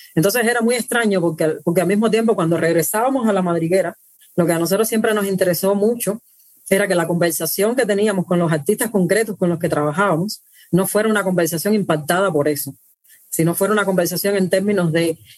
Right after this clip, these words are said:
qué necesitan, cómo podemos colaborar y cómo podemos convertirnos nosotros en sostenedores de eso. Entonces era esa conversación, que era, por supuesto, una conversación completamente diferente, y luego traducir eso en cada uno de los lenguajes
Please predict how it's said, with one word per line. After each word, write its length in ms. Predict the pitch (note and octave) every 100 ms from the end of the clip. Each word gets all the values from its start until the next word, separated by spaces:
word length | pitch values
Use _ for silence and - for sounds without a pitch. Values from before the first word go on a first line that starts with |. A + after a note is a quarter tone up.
| -
qué 120 | G#3
necesitan, 600 | A#3 A#3 - A3 G#3+ A3+
cómo 260 | G#3 G#3 A3
podemos 400 | G3 F#3+ G#3+ -
colaborar 540 | F#3+ E3+ E3 E3+ F#3 - -
y 80 | D#3+
cómo 220 | F#3 F#3+
podemos 280 | F#3+ G3 G3
convertirnos 520 | G3 E3 B2 F3+ G3+
nosotros 300 | F3+ F#3 G3+
en 80 | F#3
sostenedores 640 | E3+ D#3+ D3+ D3+ F3 E3
de 120 | C#3
eso. 240 | C3+ - - A#2 _ _ _ -
Entonces 340 | D#3+ E3+ F#3+
era 180 | F#3 F#3+
esa 180 | G3 G3+
conversación, 600 | G3+ G3 F#3+ - G3+ G#3+
que 60 | E3+
era, 180 | C#3+
por 180 | - D#3+
supuesto, 300 | C#3+ E3+ F#3
una 140 | F3+ E3
conversación 440 | E3 E3+ F3 G#3
completamente 800 | E3+ D3+ D3 D#3+ E3 F3 F3 F3+
diferente, 640 | F3+ G3 G3 F#3+ F3 C4+ _ - - - -
y 60 | G3
luego 320 | A3 A#3 F#3+
traducir 560 | F3 F3 E3+ - A3+
eso 340 | A3+ B3+ A#3 C4+
en 200 | F3 F3
cada 280 | F#3 G3+ A3
uno 240 | A3+ A#3
de 120 | G#3
los 160 | F#3 E3
lenguajes 720 | E3 D#3+ F#3 G#3 F3 A3 -